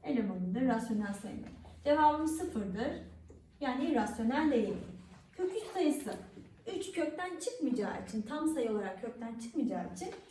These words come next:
kök üç sayı bir irrasyonel sayıdır. Pi sayı bir irrasyonel sayıdır. Sıfır irrasyonel sayı değildir. Eksi beş bölü yirmi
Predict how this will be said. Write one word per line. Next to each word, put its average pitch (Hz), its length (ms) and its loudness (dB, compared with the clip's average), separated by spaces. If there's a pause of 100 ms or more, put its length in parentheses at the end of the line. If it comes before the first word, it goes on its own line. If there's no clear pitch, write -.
(140)
kök 302 240 -2
üç - 100 -2
sayı 277 320 6
bir 277 160 4
irrasyonel 220 680 2
sayıdır. 196 400 -4 (440)
Pi 339 200 4 (120)
sayı 285 360 4 (840)
bir 269 180 0
irrasyonel 226 640 0
sayıdır. - 500 -4
Sıfır 294 440 0 (460)
irrasyonel 220 580 0
sayı 214 300 -6
değildir. 226 420 2 (1000)
Eksi 254 320 2
beş 359 240 0
bölü 254 200 4
yirmi 233 460 4